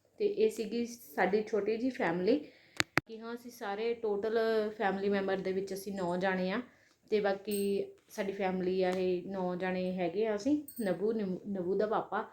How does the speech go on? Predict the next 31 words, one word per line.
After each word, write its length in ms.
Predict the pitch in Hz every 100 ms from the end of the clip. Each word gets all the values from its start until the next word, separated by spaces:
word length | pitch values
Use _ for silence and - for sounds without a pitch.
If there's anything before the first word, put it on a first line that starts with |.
| - - _
ਤੇ 100 | 220
ਨਵੂ 220 | 202 185
ਦੀ 100 | 196
ਮੰਮਾ, 320 | 220 185 185 202
ਤਿੰਨ 260 | 208 185
ਜਾਣੇ 260 | 190 185 185
ਉਹ, 160 | 185
ਮੰਮੀ 300 | 214 190 185
ਤੇ 140 | 202 220
ਡੈਡੀ, 320 | 196 185 220
ਦੋ 200 | 202 180
ਜਾਣੇ 320 | 175 185 180
ਉਹ 200 | 175 190
ਆ। 80 | 226 - - _ -
ਤੇ 60 |
ਬਾਕੀ 260 | 214 202 226
ਚਾਰ 320 | 226 202 185
ਜਾਣੇ 280 | 196 190 180
ਅਸੀਂ 280 | 170 180 170
ਆ, 40 |
ਮੈਂ 340 | 185 185 180
ਆ, 160 | 208 247 - -
ਮੇਰੇ 200 | 202 196
ਹਸਬੈਂਡ 500 | 196 165 170 180 190
ਨੇ 160 | 220 233 - _ _ -
ਤੇ 80 | 214
ਮੇਰਾ 220 | 202 202
ਬੇਟਾ 320 | 190 175 196
ਤੇ 100 | 196
ਬੇਟੀ 380 | 214 - 156
ਆ। 80 | 143